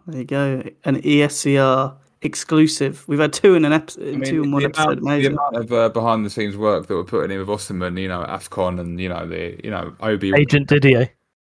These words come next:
Speaker 2: Yeah, I, and, you know, John Obi Mikel on his podcast, you know, saying, "Come on, mate," and I, th-, I think we'll be all right. If we, if we stump up the money, I think we'll be all right. But whether we can afford the wages is another matter. But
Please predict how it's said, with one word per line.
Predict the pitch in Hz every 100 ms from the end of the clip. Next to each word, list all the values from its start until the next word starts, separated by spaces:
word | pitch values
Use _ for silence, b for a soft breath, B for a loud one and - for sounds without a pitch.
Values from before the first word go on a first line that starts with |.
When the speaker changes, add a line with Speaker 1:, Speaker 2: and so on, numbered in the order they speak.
| -
Speaker 2:
Yeah, | 113 92
I, |
and, | 120 117 123
you | 120
know, | 107 98 - -
John | 123
Obi | 113 107 104
Mikel | 104 120 110
on | 104
his | 98
podcast, | - 107 - 101 95 -
you | 101
know, | 92
saying, | - 95 92
"Come | 95 104 95
on, | 90
mate," | 92 95 -
and | 73
I, | 69
th-, | - -
I |
think | - - 64
we'll | -
be | -
all | 57 50
right. | - -
If | 131 135
we, | 139 -
if | 143
we | 139
stump | - 147 143
up | 127 104
the |
money, | 113 110 98 101 _ b _ _ _ _ _
I | -
think | -
we'll | 92
be | 95 90
all | 92
right. | 95 73
But | 76
whether | 104 101
we | 95 92
can | 101
afford | 90 - 101
the | 95
wages | 90 92 87 87
is | 85
another | 87 82
matter. | 80 76 60
But | 62 -